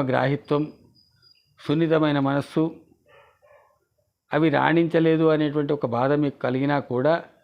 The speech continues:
దైవారాధనే మీకు శరణ్యంగా ఉంటుంది. మీ భార్యతో వాదనలు చేస్తారు. సాంఘికంగా మీరు చేసేటువంటి పనులకు కానీ, పథకాలకు కానీ ఊహించినటువంటి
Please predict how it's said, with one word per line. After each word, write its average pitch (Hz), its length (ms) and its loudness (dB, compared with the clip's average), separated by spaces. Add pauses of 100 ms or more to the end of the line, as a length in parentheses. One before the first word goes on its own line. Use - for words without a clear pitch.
దైవారాధనే 143 760 0
మీకు 135 220 -4
శరణ్యంగా 127 580 -2
ఉంటుంది. 131 420 -4 (640)
మీ 117 100 -4
భార్యతో 127 500 -2
వాదనలు 120 480 -2
చేస్తారు. 139 400 -4 (800)
సాంఘికంగా 156 760 2 (640)
మీరు 135 360 0 (140)
చేసేటువంటి 143 520 -2
పనులకు 135 420 -2
కానీ, 143 240 0
పథకాలకు 131 560 -2
కానీ 123 340 -2 (720)
ఊహించినటువంటి 131 880 -2